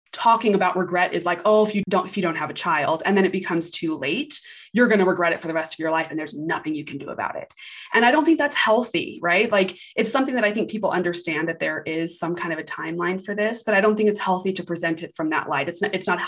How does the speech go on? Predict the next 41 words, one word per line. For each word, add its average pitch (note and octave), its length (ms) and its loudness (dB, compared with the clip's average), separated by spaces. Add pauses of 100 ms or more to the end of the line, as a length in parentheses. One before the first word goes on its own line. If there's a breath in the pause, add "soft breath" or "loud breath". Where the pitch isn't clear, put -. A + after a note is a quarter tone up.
(160 loud breath)
helpful G3+ 520 0
either F3 240 -2
when D#3 140 -6
people D#3+ 240 -10
are D3+ 100 -8
trying D3+ 260 -10
to D#3 60 -6
make D3+ 160 -10
a E3+ 60 -12
decision. E3 560 -10 (560 loud breath)
So A3+ 100 6
there's A3 280 4
kind A3 160 4
of F#3+ 80 2
our, F3+ 240 4
our E3 240 2
center G3+ 560 2
of E3+ 100 0
the E3 60 -4
spectrum, D#3+ 600 -4
and F3+ 100 -2
it's F3 200 -2
big. E3 600 -4 (280 loud breath)
And A#3+ 140 6
then B3 60 8
the B3 160 6
other E4 200 4
end B3 160 2
of G#3 60 2
the F#3+ 80 0
spectrum D#3+ 500 -4
is F3+ 280 -2
this F3 240 -4
child-free F3 800 0
end, - 340 -8
right? G#3+ 220 2
And G#3+ 140 0
plenty C#4 300 2
of C#4+ 120 -4
people A3 380 0
know, F#3 480 4